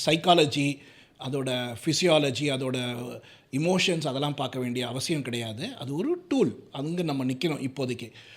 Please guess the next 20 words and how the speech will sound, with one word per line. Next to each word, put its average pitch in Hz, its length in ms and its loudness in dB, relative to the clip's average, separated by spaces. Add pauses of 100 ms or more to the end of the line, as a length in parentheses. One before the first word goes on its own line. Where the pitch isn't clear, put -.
(160)
அடுத்தது, 233 500 0 (240)
இதை 175 220 2
மனிதர்களுக்காக 208 920 4
பில்ட் 160 280 0
பண்ணணும். 135 120 -2
இது 135 160 -2
ஏன் 226 160 6
நம்ம 220 180 2
இந்த 165 80 2
வீடியோல 165 520 6
பேசுறோம்? 139 280 -2 (160)
இது 147 200 -2
வந்து 156 220 -2
Microsoft, 170 560 -2
Google-ஓட 170 440 4
நிக்க 139 220 0
போறதில்ல. 120 380 -8 (380)
ஏ 202 200 8
ஐ 277 120 6
பயன்படுத்தி 190 760 2